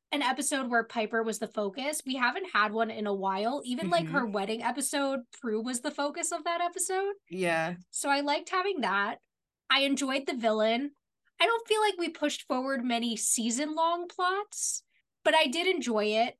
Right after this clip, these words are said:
Speaker 1: and I liked getting these little bits of backstory, even if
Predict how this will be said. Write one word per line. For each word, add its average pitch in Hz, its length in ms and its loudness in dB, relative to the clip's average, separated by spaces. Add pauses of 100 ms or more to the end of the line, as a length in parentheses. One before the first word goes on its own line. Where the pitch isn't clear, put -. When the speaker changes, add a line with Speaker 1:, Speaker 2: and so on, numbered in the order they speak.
(160)
Speaker 1:
and 226 500 0 (600)
I 285 100 4
liked 339 300 2
getting 277 240 2
these 247 160 0
little 233 220 4
bits 220 220 0
of 208 100 -2
backstory, 254 680 0
even 233 320 0
if 220 100 2